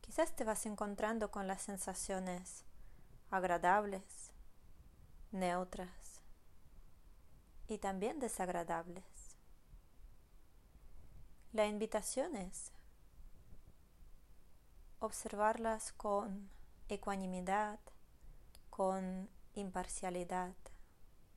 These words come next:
dándote cuenta de todos los comentarios y juicios que emite tu mente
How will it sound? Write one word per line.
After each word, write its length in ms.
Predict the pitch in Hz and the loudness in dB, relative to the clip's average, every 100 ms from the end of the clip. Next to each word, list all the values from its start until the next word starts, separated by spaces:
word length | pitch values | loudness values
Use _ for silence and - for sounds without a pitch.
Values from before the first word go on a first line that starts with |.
| - - - - - - - - - - - - - - - - - - | -18 -16 -16 -18 -16 -16 -14 -16 -16 -14 -14 -14 -14 -14 -14 -16 -14 -2
dándote 480 | 226 240 277 262 247 | 8 8 8 4 2
cuenta 540 | - 233 294 285 226 | 6 6 6 6 6
de 140 | 208 196 | 6 4
todos 260 | 220 247 | 2 4
los 200 | 240 226 | 4 0
comentarios 1000 | - 202 190 180 180 202 247 233 214 - | -2 0 0 0 4 6 8 4 0 -2
y 60 | 190 | -6
juicios 920 | - - 220 214 - 202 190 - - - - - - - - - - - | -6 0 0 0 -2 -2 -2 -4 -10 -14 -18 -18 -16 -14 -16 -16 -14 -4
que 160 | 202 | 0
emite 340 | 185 185 196 196 | 2 2 0 -2
tu 180 | - 180 | 0 2
mente 640 | 180 233 247 - 185 | 2 2 -2 -8 -10